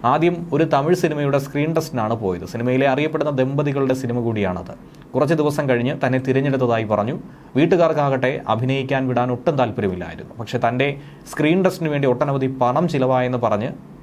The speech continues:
അവർ നിർബന്ധിച്ചു. ഭാര്യ സംവിധാനം ചെയ്യുന്ന സിനിമയെന്ന് പറഞ്ഞാണ് ഒപ്പുവെച്ചത്.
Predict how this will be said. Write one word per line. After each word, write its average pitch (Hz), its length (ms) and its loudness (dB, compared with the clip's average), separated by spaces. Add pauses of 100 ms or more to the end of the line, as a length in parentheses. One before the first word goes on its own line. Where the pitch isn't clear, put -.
(520)
അവർ 151 240 2 (220)
നിർബന്ധിച്ചു. 104 500 -2 (640)
ഭാര്യ 143 300 2
സംവിധാനം 160 480 2
ചെയ്യുന്ന 143 240 0
സിനിമയെന്ന് 139 440 -2
പറഞ്ഞാണ് 127 560 0
ഒപ്പുവെച്ചത്. 104 500 -4